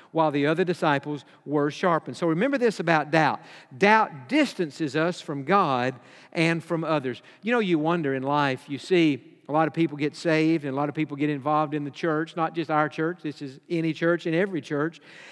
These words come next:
And then years go by, time goes by, and you don't see those people as much anymore. What happened? Well, maybe they moved away. Maybe something else happened. But maybe in some cases what really happened was they began to doubt God.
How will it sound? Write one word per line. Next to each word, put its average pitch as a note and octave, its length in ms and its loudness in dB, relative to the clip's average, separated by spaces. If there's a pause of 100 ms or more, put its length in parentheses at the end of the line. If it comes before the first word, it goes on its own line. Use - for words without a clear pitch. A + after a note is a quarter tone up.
(140)
And F3 240 2
then A3 260 4
years E3+ 320 2
go F3+ 180 2
by, F3 300 2
time D#3+ 320 0
goes E3 240 -2
by, F3+ 240 2
and A#3 100 -6
you F3+ 60 -2
don't G3 180 -2
see C#4 180 -4
those A#3 220 2
people D#3+ 320 -2
as B2 140 -6
much C3 240 -6
anymore. A#2+ 360 -8
What F3+ 180 0
happened? G3 440 -2
Well, A3 220 -6
maybe F3 280 0
they F#3 140 2
moved F#3+ 300 0
away. G3+ 400 -4 (460)
Maybe F#3 400 2 (260)
something F#3+ 380 0
else G3 180 0
happened. D3+ 440 0 (220)
But F#3 160 0
maybe B3 360 2
in G3 80 0
some B3 260 -6
cases F3+ 480 0
what F3+ 240 -2
really A#3+ 240 2
happened C#3+ 380 2
was D3+ 500 -4 (640)
they D3 120 0
began E3 340 0
to D3 60 -4
doubt E3+ 380 0
God. G2+ 400 -4